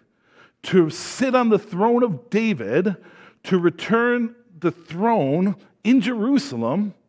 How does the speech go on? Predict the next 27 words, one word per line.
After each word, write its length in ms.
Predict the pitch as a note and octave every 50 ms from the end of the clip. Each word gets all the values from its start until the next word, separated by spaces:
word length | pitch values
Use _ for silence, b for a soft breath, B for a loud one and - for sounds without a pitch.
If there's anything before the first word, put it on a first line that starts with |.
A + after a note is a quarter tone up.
| _ _ _
in 220 | C#3+ G3+ A#3 A#3+
David's 380 | G#3+ C4 B3 A#3+ A3 A3 E3+ -
city. 460 | - C#4 D4+ B3 A3 A3+ B3 A3+ - - _ _ _ _ _ _ _ _ _ _ _ _ _ _ _ _ _ _ _ _ _ _ _ _ _ _ _ _ _ _ _ _ _ _ _ _ _ _ _ _ _ _ _ _ _ _ _ _ _ _ _ _
And 100 | - E3
they're 80 | G3 G#3
like, 260 | G#3+ G#3+ F#3+ - - B B B B _ _
"If 240 | B3 D4 D4 - -
you 220 | G3 A3 A#3+ A#3+
are 80 | A3+ G3+
coming 480 | A3+ - - B3 A#3+ A3 G3+ G3 G3
to 160 | E3+ - F#3 F3+
reclaim 760 | E3+ E3 G3+ B3 A3+ - - - A3 A3 A3+ A3+ G#3+ F3+
the 80 | D#3 D#3
throne, 680 | C#3+ - - F#3+ G#3+ C4 A#3+ E3+ D3+ D#3+ F3 F#3+ G3+ F#3+ - _ b b b b b b b b b
why 560 | - D3 D3 E3 G#3 A#3+ B3 B3+ B3 A3+ G#3
on 300 | G3 - E3 E3 D#3+ E3+ - - _
earth 440 | - A3+ F#3 C#3 C#3 D#3+ - - - _ _ -
would 240 | C3+ C#3+ C#3 A#2+ B2+
you 100 | F3+ - - _
leave? 360 | C4+ C4+ - A#2+ G#2 - - _ _ _ _ _ _ _ _ _ _ _ _ _ _ _ _ _ _ _ _ _ _ _ _ _ _ _ _ _ _ _ _ _ _ _ _ _ _ _ _
You 80 | E3+ E3+
just 260 | C#3+ C4 A#3+ - -
came 280 | - - A#3+ A#3+ A3 A#3
in 120 | A#3+ A#3
like 220 | A3+ A3+ G#3 -
a 60 | G3+ F3
king. 580 | - - B3 C#4+ C4+ A#3 A#3 C4 B3 - B